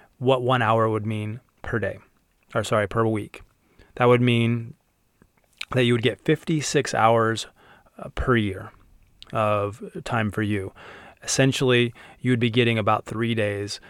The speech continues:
uh, depending on how much time you give yourself, but about three days for just you in a year, which is very, very little. Personally, I think scheduling more time for just you should be closer to, you know, a half hour a day.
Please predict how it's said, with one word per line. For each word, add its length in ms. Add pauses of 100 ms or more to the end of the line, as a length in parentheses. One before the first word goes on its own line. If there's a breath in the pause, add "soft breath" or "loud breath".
(280 loud breath)
uh, 340
depending 300
on 60
how 100
much 160
time 180
you 60
give 140
yourself, 360
but 100
about 260
three 260
days 460 (240 loud breath)
for 120
just 400
you 300
in 120
a 60
year, 340 (240 loud breath)
which 220
is 160
very, 720
very 400
little. 360 (280 loud breath)
Personally, 720
I 80
think 200
scheduling 480
more 180
time 260
for 120
just 280
you 300 (280 loud breath)
should 180
be 140
closer 560
to, 560 (340 loud breath)
you 100
know, 120
a 40
half 340
hour 240
a 80
day. 420